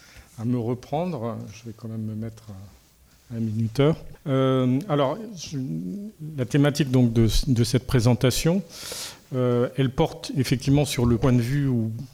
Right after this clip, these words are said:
certains points de vue en tout cas, de l'ergonomie sur, euh, la prise en compte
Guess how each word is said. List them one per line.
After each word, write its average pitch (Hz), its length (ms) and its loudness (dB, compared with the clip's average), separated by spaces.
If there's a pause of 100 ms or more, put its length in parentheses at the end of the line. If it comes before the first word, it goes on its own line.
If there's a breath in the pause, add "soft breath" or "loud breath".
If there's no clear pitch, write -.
certains - 400 2
points 131 200 4
de 127 60 6
vue 135 100 0
en 127 100 6
tout - 140 -4
cas, 127 100 2
de 113 140 2
l'ergonomie 120 680 6
sur, 123 480 0
euh, 110 160 -2 (400 loud breath)
la 117 140 0
prise 120 240 0
en 127 100 4
compte 139 420 0